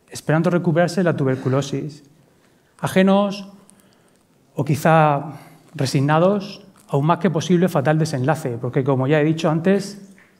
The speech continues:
contraer una infección de tuberculosis en aquellos tiempos era prácticamente una sentencia de muerte. Estos sanatorios, al igual que otros muchos, cerraron por falta de uso en los años cincuenta.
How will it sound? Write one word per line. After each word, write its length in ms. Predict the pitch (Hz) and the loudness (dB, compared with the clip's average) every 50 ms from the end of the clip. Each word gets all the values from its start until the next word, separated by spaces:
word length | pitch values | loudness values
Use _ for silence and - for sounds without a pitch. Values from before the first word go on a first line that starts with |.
| _ _ _ _ _ _ - | _ _ _ _ _ _ -8
contraer 320 | - 135 127 131 143 151 | -6 -6 -2 0 2 2
una 120 | 165 165 170 | 2 0 -2
infección 340 | 160 165 151 160 180 160 160 | -2 -4 -2 0 2 2 2
de 80 | 151 | 2
tuberculosis 680 | 151 156 156 147 147 160 160 175 165 170 190 190 190 | 2 2 0 0 0 0 0 0 2 2 2 2 2
en 100 | 165 139 | 0 -2
aquellos 360 | 131 120 151 151 147 147 147 147 | -2 0 0 2 2 0 0 0
tiempos 420 | 170 160 156 165 180 180 175 - | 0 0 0 2 0 -2 -2 -2
era 220 | - 151 139 131 127 127 - - - | -2 0 0 0 -2 -4 -8 -10 -4
prácticamente 1000 | - 151 165 165 - 196 165 175 160 175 185 175 - 208 202 202 196 - - - - _ _ _ | -2 -2 0 0 0 -2 0 2 2 0 0 0 0 -2 -2 -2 -6 -10 -16 -20 -20 _ _ _
una 180 | - 160 180 170 | 0 0 0 0
sentencia 480 | - 151 131 131 151 151 139 147 165 | 0 -2 -2 0 0 -2 0 0 -2
de 80 | 135 120 | -2 -2
muerte. 400 | 120 120 120 117 - - - - - - _ _ _ _ _ _ _ _ _ _ _ _ _ _ _ _ _ _ _ _ _ _ _ _ _ _ _ _ _ _ _ _ _ | -2 -4 -4 -6 -8 -12 -18 -18 -20 -20 _ _ _ _ _ _ _ _ _ _ _ _ _ _ _ _ _ _ _ _ _ _ _ _ _ _ _ _ _ _ _ _ _
Estos 280 | - - 160 - 185 - | -8 -6 -2 -2 0 0
sanatorios, 720 | 190 165 160 147 156 190 190 180 170 160 147 131 127 - | 2 2 2 2 2 2 2 4 4 4 4 2 0 -2
al 80 | 147 135 | 0 0
igual 200 | 135 147 160 156 | 2 2 2 2
que 120 | 160 175 | 0 -2
otros 180 | 156 160 151 143 | 0 0 2 2
muchos, 640 | 143 175 185 - - 147 135 127 127 131 123 - - - - _ _ _ _ _ - - - - | 2 2 2 2 0 0 0 0 -2 -4 -8 -12 -18 -20 -20 _ _ _ _ _ -20 -20 -20 -10
cerraron 420 | - - 147 147 165 165 170 151 | -4 -2 2 2 2 2 2 0
por 160 | 165 165 139 | 0 0 0
falta 260 | 156 175 160 165 165 151 | 2 2 0 0 0 0
de 120 | 143 143 | 2 2
uso 340 | 160 156 - 156 135 127 123 | 0 0 0 0 2 2 2
en 140 | 123 120 123 | 0 0 -2
los 140 | 123 - | -2 -2
años 180 | 151 143 143 135 | 0 0 0 0
cincuenta. 600 | - 135 123 - 139 131 123 131 135 - 156 - | -2 -4 -4 -2 -2 -4 -4 -4 -8 -10 -12 -14